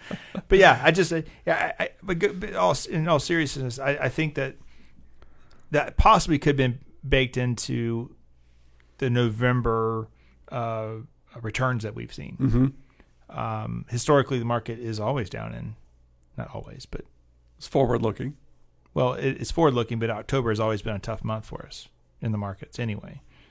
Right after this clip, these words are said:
Speaker 1: So I don't know how much of that is money movement that, that we were seeing. Obviously, every-, everybody's super sensitive to their portfolios now. But,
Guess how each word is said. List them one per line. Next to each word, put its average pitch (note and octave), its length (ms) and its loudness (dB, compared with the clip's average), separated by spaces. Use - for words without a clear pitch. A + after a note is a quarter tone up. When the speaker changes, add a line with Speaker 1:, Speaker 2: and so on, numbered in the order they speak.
Speaker 1:
So A#2 120 -2
I A#2 40 2
don't A#2 100 0
know G#2 60 -4
how A2+ 80 0
much A2+ 220 -2
of G2+ 100 -8
that G#2+ 280 -2
is G2+ 300 -10
money A#2 260 0
movement G#2+ 500 -4
that, - 200 -14
that A2 160 -12
we A2 120 -6
were G#2+ 140 -6
seeing. G#2+ 460 -4
Obviously, B2 300 0
every-, A2+ 280 0
everybody's A2+ 320 -2
super A#2 220 -4
sensitive G#2+ 560 -6
to A#2+ 100 -6
their A2 160 -4
portfolios A2+ 720 -2
now. G#2+ 260 -10
But, A2+ 240 0